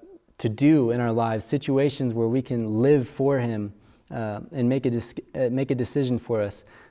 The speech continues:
uh, the next step is counting the costs, which we'll, we'll hit next week. Um, but with that, I just wanna say, I, I know it's a confusing thing just talking about,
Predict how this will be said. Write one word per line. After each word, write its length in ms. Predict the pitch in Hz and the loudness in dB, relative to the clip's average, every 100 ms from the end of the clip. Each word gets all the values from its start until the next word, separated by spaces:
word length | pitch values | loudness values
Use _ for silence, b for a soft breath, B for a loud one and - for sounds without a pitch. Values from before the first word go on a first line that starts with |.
| B | B
uh, 160 | 120 117 | -4 0
the 100 | 131 | 2
next 280 | 151 160 - | 2 0 -2
step 260 | 151 135 | -2 0
is 260 | 123 113 - b b | 0 -2 -6 b b
counting 400 | - 135 135 131 | -4 -2 2 2
the 80 | 117 | 0
costs, 560 | - 123 113 98 - - - | -2 -4 -4 -6 -14 -20 -8
which 300 | 120 - b b b - | -8 -8 b b b -2
we'll, 240 | 117 113 - | 0 0 -4
we'll 160 | 117 113 | -2 0
hit 200 | 110 127 | 0 -2
next 320 | 120 117 - | -2 -6 -2
week. 280 | 110 95 - b b b - | -2 -2 -8 b b b -8
Um, 340 | 107 104 - 143 | -6 -8 -2 2
but 140 | 143 | 2
with 120 | 123 | 4
that, 340 | 131 143 - b b - | 4 2 -2 b b -6
I 60 | |
just 200 | 135 131 | -4 -2
wanna 120 | 147 127 | -2 2
say, 200 | 131 120 | 2 4
I, 320 | 180 - 139 | 0 -2 2
I 20 | |
know 240 | 135 151 147 | 4 6 4
it's 200 | 135 - | 2 -2
a 40 | |
confusing 520 | 110 104 156 147 131 | -2 0 4 4 4
thing 260 | 113 135 110 | 2 0 2
just 200 | 110 - | -2 -2
talking 380 | 123 117 123 110 | -2 -2 -4 0
about, 320 | 107 104 | 0 0